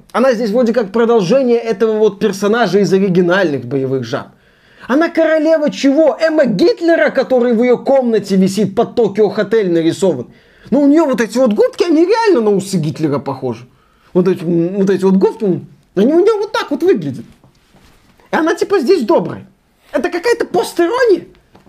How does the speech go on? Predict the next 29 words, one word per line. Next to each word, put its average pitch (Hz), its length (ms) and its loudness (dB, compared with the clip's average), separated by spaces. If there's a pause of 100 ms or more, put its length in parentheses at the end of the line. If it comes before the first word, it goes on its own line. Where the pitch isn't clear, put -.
(200)
Я 277 120 0
че-то 403 260 0
не 349 120 4
понял, 403 420 0
наверное. 147 400 -4 (680)
Я 285 100 2
не 330 140 2
знаю, 233 380 0 (160)
кем 381 220 0
эта 339 160 -4
королева 320 480 0
может 269 340 0
командовать. 262 640 -2 (1300)
Коллекцией 285 800 0 (580)
произ-, 269 340 0 (160)
при-, 277 240 0
продукции 269 600 -2
производства 277 540 0
фирмы 285 280 2
Womanizer? 285 460 2
Нет, 202 260 2
это 160 160 -4
для 165 160 0
нее 190 180 4
слишком 185 460 -2
объективизировано. 156 920 -2
Вы 147 80 -8
что? - 260 -10
Нет. - 220 -6